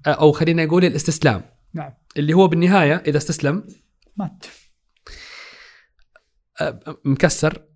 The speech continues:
Speaker 1: دم نازل، وصايم، أو حر. فهو هنا بهاللحظة تذكر كل قصة حياته في كيفية،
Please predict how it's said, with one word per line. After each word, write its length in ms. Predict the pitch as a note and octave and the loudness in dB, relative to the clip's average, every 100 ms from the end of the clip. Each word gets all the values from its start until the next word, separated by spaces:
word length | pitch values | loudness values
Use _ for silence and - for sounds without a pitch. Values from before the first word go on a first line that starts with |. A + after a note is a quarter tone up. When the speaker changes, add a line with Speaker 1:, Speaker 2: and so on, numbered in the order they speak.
| - | -12
Speaker 1:
دم 300 | A#2+ C#3 C#3 | 0 2 4
نازل، 540 | C3+ C3 A#2 E3 G#3 _ _ _ | 2 0 0 -4 -6 _ _ _
وصايم، 680 | C3+ B2+ D3+ A#2+ D3 F3+ - _ _ _ _ _ _ _ | -8 -2 0 0 -2 -6 -12 _ _ _ _ _ _ _
أو 80 | C3 | -6
حر. 380 | - D#3+ - - _ _ C#3 | -2 -2 -4 -14 _ _ -8
فهو 1400 | - C#3 C3 B2+ - _ _ _ _ _ - A#2+ G#3 F3 | -4 -2 0 -2 -6 _ _ _ _ _ 0 6 8 8
هنا 200 | A3 A3 | 6 6
بهاللحظة 480 | E3 E3 F#3+ F#3+ E3 | 4 4 4 4 2
تذكر 640 | C#3 G#3 - E3 E3+ - _ _ _ - | 4 0 2 -2 -2 -6 _ _ _ 2
كل 180 | A3 | 4
قصة 260 | F3+ G3+ - | 6 2 0
حياته 520 | - D3+ D#3 D#3+ F#3 - _ _ _ _ _ - | -2 0 0 -2 -6 -10 _ _ _ _ _ -12
في 140 | - D#3+ | -2 0
كيفية، 580 | D#3 C#3+ G3 E3+ F3+ | 2 0 0 0 -2